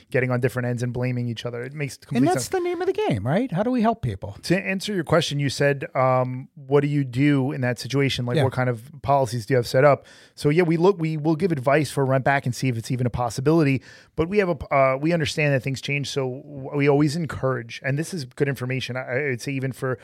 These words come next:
Speaker 1: for a loan officer, for a real estate agent to know, people will say, "Well, oh, you know, you don't get a mover yet." Well, in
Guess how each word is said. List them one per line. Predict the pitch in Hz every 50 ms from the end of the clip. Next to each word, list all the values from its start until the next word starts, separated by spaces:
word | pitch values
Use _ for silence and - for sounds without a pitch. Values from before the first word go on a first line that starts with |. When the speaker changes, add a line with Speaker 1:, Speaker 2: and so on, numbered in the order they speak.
| - - _ _
Speaker 1:
for | - 131
a | 127
loan | 135 156 165 160
officer, | 156 143 123 120 - 143 131
for | - - 131
a |
real | 127 147 151
estate | 143 - - 139 131
agent | 131 127 110 123 113
to | - - 123
know, | 131 143 143 131 120 - - - - - _ _ _ _ _ _ _ _ _ _ _ _ _ _ _ _ _ _ _ _ _ _ _ _ _ - 170 -
people | - - 214 190 226 226
will | 208 202 170
say, | - - 175 156 147
"Well, | 151 147 147 143 139 143 139
oh, | 143 - - 196 190
you | 196 196 190
know, | 180
you | 165 156 165
don't | 160 147 175 180 170
get | 175 165
a | 165
mover | 180 208 185 131 123
yet." | 123 120 113 110 - _ _ _ _ _ _ _ _
Well, | 208 240 220 180 156 156 151 151 _ _ - _ _ _ _ _ - - - - _ -
in | 156 156 165 156 143 135 127 123 139